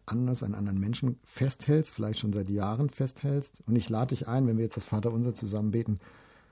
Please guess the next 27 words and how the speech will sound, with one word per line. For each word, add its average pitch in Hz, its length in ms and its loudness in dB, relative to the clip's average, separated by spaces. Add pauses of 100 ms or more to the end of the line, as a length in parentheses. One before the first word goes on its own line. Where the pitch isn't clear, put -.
(380)
dass 107 140 -2
du - 60 -2
es - 100 -2
mal 107 160 2
bewusst 104 360 -2
an 104 120 0
der 101 80 0
Stelle 101 260 -6
loslässt, 95 540 -6
wo 98 120 -6
wir 98 100 -2
beten, 101 300 -2
„Vergib 101 340 -4
uns 104 140 0
unsere 98 300 -2
Schuld, 107 340 -2 (480)
wie 110 140 2
auch 98 160 -4
wir 101 220 -2
vergeben 95 500 -6
unseren 95 260 -4
Schuldigern.“ 98 600 -8 (720)
Und 101 140 -2
vielleicht 110 400 -2
reicht 127 320 0
einmal 95 260 -4
nicht. 90 260 -10